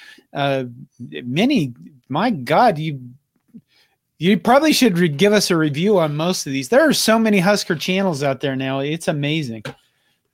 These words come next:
I haven't had the chance to watch Chancellor Brewington, but, you know, you guys should. I mean, he was a former player. He might as well get some love from you.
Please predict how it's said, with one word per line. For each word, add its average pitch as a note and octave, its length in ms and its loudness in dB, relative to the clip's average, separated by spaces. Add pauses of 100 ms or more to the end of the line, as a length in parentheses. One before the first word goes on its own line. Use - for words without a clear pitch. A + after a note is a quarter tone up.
(120)
I F3+ 140 4
haven't A#3 180 4
had G#3+ 160 2
the E3+ 80 -2
chance E3+ 360 -4
to D#3+ 80 -4
watch D3 300 -2
Chancellor B2 440 -8
Brewington, B2 520 -8
but, B2 160 -6 (160)
you E3+ 120 -6
know, E3+ 80 -2
you D#3 180 -4
guys D#3+ 220 0
should. E3 400 0
I D3 80 -2
mean, D3 160 -2
he D3 80 -2
was C#3 160 -4
a C3 80 -8
former D3+ 360 -4
player. D3 380 0
He C3 140 -4
might C#3+ 200 0
as C3 120 -4
well C3+ 140 -2
get C3+ 220 -6
some B2+ 160 -8
love A#2+ 240 -4
from B2+ 220 -6
you. C#3 140 -6